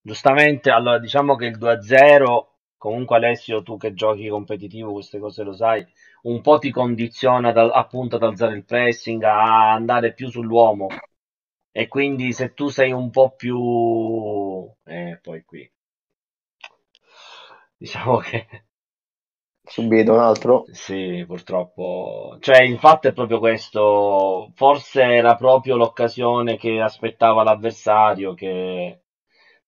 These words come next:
Speaker 1: magari sfrutta meglio le ripartenze, Filippo si è allargato, cioè ha cercato di alzare il pressing e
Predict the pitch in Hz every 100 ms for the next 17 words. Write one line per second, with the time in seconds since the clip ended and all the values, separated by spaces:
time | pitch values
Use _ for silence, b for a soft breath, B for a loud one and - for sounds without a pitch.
0 | _ 95 101 104 98 98 - - 110 -
1 | 117 113 117 113 107 104 90 117 - 110
2 | 110 107 101 107 98 107 113 113 107 104
3 | 110 107 113 107 98 107 104 101 92 87
4 | 113 110 107 - 80 104 104 92 110 -
5 | 113 117 107 107 107 95 117 113 113 107
6 | 101 95 - 98 95 95 95 92 90